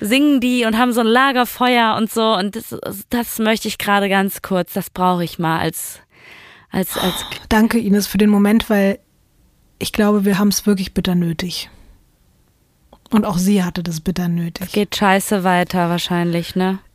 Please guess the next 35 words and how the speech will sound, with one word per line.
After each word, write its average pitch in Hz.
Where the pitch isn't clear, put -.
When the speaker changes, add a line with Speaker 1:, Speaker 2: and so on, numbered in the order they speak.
Speaker 2:
Wir 262
bleiben 269
mal 285
noch 254
jetzt -
bei 226
den 214
positiven 185
Sachen. 185
Die 226
sind 220
jetzt -
also 196
quasi 202
verheiratet 208
und 190
Pulan 202
ist -
damit 190
jetzt 190
sowas 196
wie 190
die 185
zweite 185
Chefin 254
der 165
Banditen 170
geworden. 160
Vikram 214
bringt 190
ihr 196
auch 185
das -
Schießen 269
bei, 196